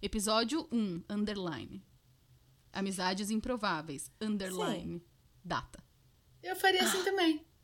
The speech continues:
Speaker 2: Ué, mas é tão
Speaker 1: E aí,
Speaker 2: óbvio.
Speaker 1: na
Speaker 3: Não é
Speaker 1: hora que
Speaker 3: certo?
Speaker 1: eu subo no Drive, pra vocês não terem que ver a cara que nós estamos vendo agora no Zoom, queridos ouvintes, da Aline se contorcendo, eu coloco no formato que ela gosta,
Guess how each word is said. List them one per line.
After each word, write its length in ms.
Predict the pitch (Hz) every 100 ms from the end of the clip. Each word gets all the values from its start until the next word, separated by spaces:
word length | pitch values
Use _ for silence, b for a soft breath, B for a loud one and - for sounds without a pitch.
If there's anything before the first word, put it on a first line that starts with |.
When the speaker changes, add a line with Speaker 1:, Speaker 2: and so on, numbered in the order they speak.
| -
Speaker 2:
Ué, 260 | 554 320 - -
mas 200 | 370 392
é 100 | 427
tão 320 | 440 415 427
Speaker 1:
E 60 | 262
aí, 160 | 254 269
Speaker 2:
óbvio. 120 | 302
Speaker 1:
na 80 | 277
Speaker 3:
Não 60 |
é 80 | 269
Speaker 1:
hora 180 | 269 311
que 60 | 392
Speaker 3:
certo? 120 | 320
Speaker 1:
eu 60 | 294
subo 480 | 294 302 330 262 320
no 120 | 302
Drive, 800 | 233 220 214 226 226 285 302 -
pra 160 | 339 277
vocês 400 | 269 262 302 285
não 180 | 302 311
terem 300 | 302 285 294
que 140 | 311
ver 160 | 233 240
a 60 |
cara 300 | - 226 220
que 100 | 214
nós 180 | 220 254
estamos 420 | 254 247 226 226
vendo 240 | 202 214 220
agora 320 | 208 208 214
no 120 | 220
Zoom, 260 | 196 208 208
queridos 360 | 254 226 226
ouvintes, 540 | 214 220 196 185 311 226
da 280 | 427 220 233
Aline 360 | 214 220 -
se 180 | - -
contorcendo, 1000 | 262 302 494 381 - 381 254 285 196 - 330 330 440 - 539 - - b b b b b
eu 200 | 262 269
coloco 560 | 262 269 262 269 262 285
no 140 | 262
formato 580 | 262 294 240 247 233 269
que 80 | -
ela 160 | 233 247
gosta, 640 | 226 208 190 - 180